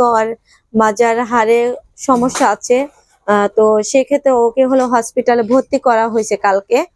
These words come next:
তিন দিন ভর্তি রাখতে হবে। তো এই হচ্ছে ওর প্রবলেমটা, ইনজেকশন দিতে হবে, ট্রিটমেন্ট চলতেছে। যদি আল্লাহ পাক ভালো করে এবং সুস্থ করে তাহলে তো হলোই, আর যদি ভালো না হয় তাহলে আবার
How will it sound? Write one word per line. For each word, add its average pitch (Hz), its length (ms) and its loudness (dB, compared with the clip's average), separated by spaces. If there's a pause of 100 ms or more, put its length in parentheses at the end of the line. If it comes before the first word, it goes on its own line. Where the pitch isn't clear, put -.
(400)
তিন 262 160 4
দিন 262 200 2
ভর্তি 240 340 0
রাখতে 240 320 -2
হবে। 190 300 -2 (600)
তো 226 100 4 (320)
এই 262 160 2
হচ্ছে 285 280 -2
ওর 269 220 2
প্রবলেমটা, 247 600 0 (240)
ইনজেকশন 240 560 0
দিতে 254 220 -2
হবে, 254 320 0
ট্রিটমেন্ট 247 560 -2
চলতেছে। 269 520 0 (420)
যদি 254 280 0
আল্লাহ 240 320 0
পাক 247 240 0
ভালো 240 280 2
করে 240 240 0
এবং 233 220 -2
সুস্থ - 320 -4 (120)
করে 226 220 2
তাহলে 233 280 0
তো 240 140 0
হলোই, 233 380 2 (340)
আর 214 200 0
যদি 233 220 2
ভালো 226 340 0
না 226 200 2
হয় 240 260 -2
তাহলে 240 280 2
আবার 220 200 0